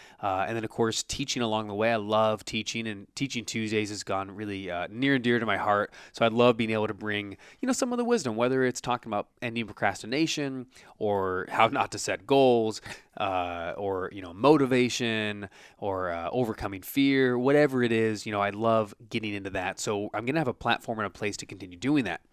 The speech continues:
So two new shows. Let's talk about the first one first. The first new show is called the N L P Experience.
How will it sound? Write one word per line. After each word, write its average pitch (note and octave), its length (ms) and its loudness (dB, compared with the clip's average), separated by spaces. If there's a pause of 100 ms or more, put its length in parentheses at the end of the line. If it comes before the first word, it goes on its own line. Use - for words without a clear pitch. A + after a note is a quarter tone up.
(400)
So B2+ 220 4
two G3+ 240 0
new D#3+ 300 0 (340)
shows. - 500 0 (300)
Let's A#2+ 80 -6
talk D#3 120 8
about C#3 120 2
the A#2 60 -6
first B2+ 240 0
one A#2 140 -2
first. - 340 -12 (300)
The B2 60 -10
first F#3 300 2
new F3 80 2
show A2 480 2 (200)
is B2 140 -2
called A#2+ 280 0
the A2 200 -4
N C3 160 0
L E3+ 200 4
P D3 340 -4
Experience. - 800 -6